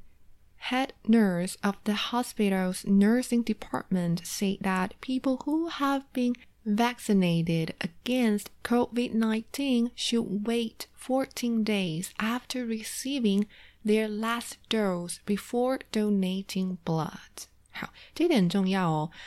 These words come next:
呃，首先呢，张淑珍呢是head nurse，护士长，head nurse。OK，护士长呢说啊，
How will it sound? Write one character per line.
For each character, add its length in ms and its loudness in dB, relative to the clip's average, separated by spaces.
呃， 240 -6
首 120 -2
先 140 0
呢， 160 2
张 160 -2
淑 180 2
珍 200 2
呢 160 2
是 280 -2
head 260 -6
nurse， 580 0
护 220 0
士 200 0
长， 160 -8
head 220 -4
nurse。 600 -2
OK， 280 -2
护 200 0
士 160 -2
长 400 -2
呢 340 0
说 300 0
啊， 260 -2